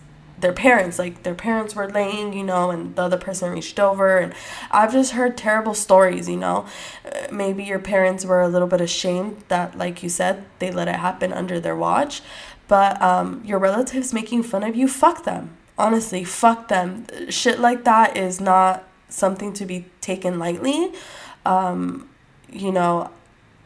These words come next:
I don't think it's wrong. I think you're protecting yourself. Um, I hate to say this because I just heard this in therapy,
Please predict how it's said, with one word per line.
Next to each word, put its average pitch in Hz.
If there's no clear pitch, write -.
I 220
don't 247
think 233
it's 180
wrong. 196
I 202
think 196
you're 185
protecting 196
yourself. 190
Um, 190
I 190
hate 233
to 254
say 208
this 277
because 196
I 185
just 233
heard 226
this 233
in 208
therapy, 226